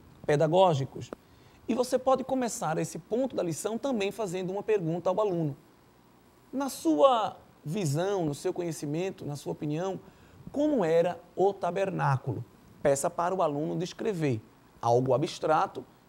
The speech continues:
que pode ser trazido para a nossa concretude. É importante, dentro das suas condições, você, professor, tentar reproduzir uma figura do tabernáculo, ou mesmo a sua planta. Você pode usar data show,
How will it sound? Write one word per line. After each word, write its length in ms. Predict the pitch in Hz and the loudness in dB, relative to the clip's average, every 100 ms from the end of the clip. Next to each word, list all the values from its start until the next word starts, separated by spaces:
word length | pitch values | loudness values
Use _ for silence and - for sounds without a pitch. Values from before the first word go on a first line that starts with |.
| - | -10
que 80 | 170 | -6
pode 260 | - 160 | -2 -2
ser 180 | - 160 | -2 -6
trazido 520 | - 175 139 139 143 156 - - - | -4 -2 2 4 4 0 -10 -14 -6
para 160 | 131 | -4
a 20 | |
nossa 340 | 135 123 127 151 | -2 -4 -4 -6
concretude. 640 | - 143 170 170 139 143 - _ _ _ - - _ _ _ - _ - | -4 -2 -2 -4 -6 -8 -16 _ _ _ -20 -20 _ _ _ -20 _ -4
É 80 | 202 | 0
importante, 840 | 233 226 165 - 190 185 165 101 - - _ | 2 4 2 2 2 2 -2 -10 -16 -20 _
dentro 340 | 135 160 180 135 | 0 0 0 0
das 140 | 131 | -2
suas 240 | 160 143 | -2 -6
condições, 640 | - 131 117 - 160 147 131 | -6 -6 -6 -4 -2 0 -2
você, 300 | 131 - 151 | -4 -4 -4
professor, 600 | 131 117 123 - 165 165 | -4 -6 -8 -4 -2 -2
tentar 360 | 185 175 190 170 | -4 -6 -4 -4
reproduzir 800 | 175 240 240 196 160 135 170 185 | -2 -4 -2 -2 0 0 -2 -4
uma 140 | 196 | -6
figura 640 | - 262 170 165 180 190 - - - | -6 -4 0 2 2 0 -2 -12 -8
do 120 | 147 | -4
tabernáculo, 800 | 160 170 175 180 135 113 117 151 | -2 -2 -2 -2 -2 -2 0 2
ou 80 | 202 | 2
mesmo 300 | 151 147 160 | 4 0 0
a 20 | |
sua 240 | 151 170 190 | -4 -4 -2
planta. 480 | 151 143 123 110 110 - - - | 0 2 2 -2 -10 -12 -14 -6
Você 120 | 135 | -2
pode 220 | 147 139 | 0 0
usar 180 | 123 107 | 0 0
data 240 | 120 156 | -2 -4
show, 460 | - 160 160 156 | -4 2 4 4